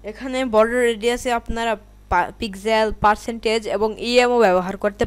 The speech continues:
পারেন। আমি এখানে ফিফটি পার্সেন্ট দিচ্ছি। ফিফটি পার্সেন্ট দিলে আপনার ডিপটি গোল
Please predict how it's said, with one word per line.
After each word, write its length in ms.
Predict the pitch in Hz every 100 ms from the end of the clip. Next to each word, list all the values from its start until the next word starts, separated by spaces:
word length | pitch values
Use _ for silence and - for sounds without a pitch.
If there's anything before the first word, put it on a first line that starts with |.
| 185
পারেন। 200 | 135 120 - - - - 208
আমি 120 | 220 226
এখানে 280 | 220 220 240 254
ফিফটি 300 | - 226 - 226
পার্সেন্ট 340 | 214 208 220 202
দিচ্ছি। 340 | 202 202 - 247 262 - -
ফিফটি 260 | - 220 233
পার্সেন্ট 320 | 226 226 269 233
দিলে 160 | - 240 214
আপনার 320 | 214 - 196 170 - - - - - - - - - - - - - - - - - - - - - - - 190
ডিপটি 400 | 196 240 - 233 339 - - - - - - - - - - - 180
গোল 140 | 208